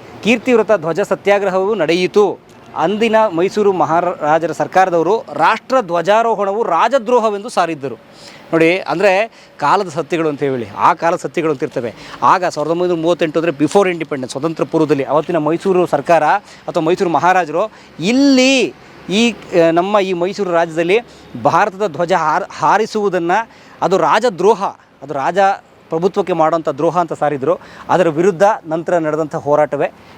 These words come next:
ಈ ಹೋರಾಟ ಇಲ್ಲಿ ಇಲ್ಲಿರುವಂಥದ್ದು. So, ನಂತರ ಅದನ್ನು ಬರೆದಿದ್ದಾರೆ. ಆದರೆ ಇಲ್ಲಿ ಇನ್ನೊಂದು ಒಳ್ಳೆ ಮಾತು ಬರೆದಿದ್ದಾರೆ. ಆದರೆ ಮಹಾರಾಜರು ಕೂಡ ನಂತರ ಮಹಾತ್ಮ ಗಾಂಧಿಯವರ ಬುದ್ಧಿವಾದಕ್ಕೆ ಬೆಲೆ ಕೊಟ್ಟು, "ಆಯ್ತು, ನೀವು ಸತ್ಯಾಗ್ರಹ ಮಾಡ್ಕೊಳ್ಳಿ, ಚಳವಳಿ ಮಾಡ್ಕೊಳ್ಳಿ" ಅಂತ ಅನುಮತಿ ಕೂಡ ಕೊಟ್ಟಿದ್ದಾರಂತೆ. ಆ ಕಲ್ಲಲ್ಲಿದೆ,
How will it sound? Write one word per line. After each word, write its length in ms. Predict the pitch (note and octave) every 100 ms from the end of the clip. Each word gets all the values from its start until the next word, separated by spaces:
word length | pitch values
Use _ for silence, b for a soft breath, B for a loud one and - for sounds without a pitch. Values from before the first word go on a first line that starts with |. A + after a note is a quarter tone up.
| -
ಈ 80 | C3+
ಹೋರಾಟ 340 | A2 A#2+ B2
ಇಲ್ಲಿ 220 | B2 A#2 A2+
ಇಲ್ಲಿರುವಂಥದ್ದು. 500 | A#2 A#2+ A2+ G#2+ C#3+
So, 360 | - - A2+
ನಂತರ 200 | G#2+ A2+ - -
ಅದನ್ನು 220 | B2 A#2+ A2+
ಬರೆದಿದ್ದಾರೆ. 640 | A#2+ C3+ B2+ D3+ - - D3
ಆದರೆ 160 | E3
ಇಲ್ಲಿ 160 | E3 D#3
ಇನ್ನೊಂದು 500 | E3 F#3 A3 A3 F#3
ಒಳ್ಳೆ 180 | F#3 G3+
ಮಾತು 200 | F3+ D#3+
ಬರೆದಿದ್ದಾರೆ. 400 | D#3+ D3+ B2 G2+ B B
ಆದರೆ 320 | C3 E3 E3 - - D3+
ಮಹಾರಾಜರು 560 | B2 D#3+ F3 F3 E3+
ಕೂಡ 160 | E3+ E3+
ನಂತರ 380 | D3+ C#3+ F#3 G3+
ಮಹಾತ್ಮ 500 | C#3 D#3 E3 F3+ D#3+
ಗಾಂಧಿಯವರ 540 | C#3 D#3+ E3 E3+ D#3 G3+ - B B B C#3
ಬುದ್ಧಿವಾದಕ್ಕೆ 760 | F3+ F#3 C#4 B3+ A#3+ A#3 B3
ಬೆಲೆ 240 | F3+ G#3 G#3+
ಕೊಟ್ಟು, 300 | G3+ A3 G#3+
"ಆಯ್ತು, 540 | D#3 F#3 B3+ C4 A#3+
ನೀವು 180 | F3+ F#3+
ಸತ್ಯಾಗ್ರಹ 400 | F3+ G3+ G3 F#3
ಮಾಡ್ಕೊಳ್ಳಿ, 380 | E3 E3 F#3 D#3+
ಚಳವಳಿ 280 | E3 E3
ಮಾಡ್ಕೊಳ್ಳಿ" 380 | D#3 D3 D3 D#3
ಅಂತ 140 | D3 F3
ಅನುಮತಿ 420 | - D#3 F3 E3+
ಕೂಡ 120 | E3+
ಕೊಟ್ಟಿದ್ದಾರಂತೆ. 540 | - C#3+ C#3+ C3 B2
ಆ 60 | D3
ಕಲ್ಲಲ್ಲಿದೆ, 800 | - C#3+ D3 C3 D3+ G3+ - -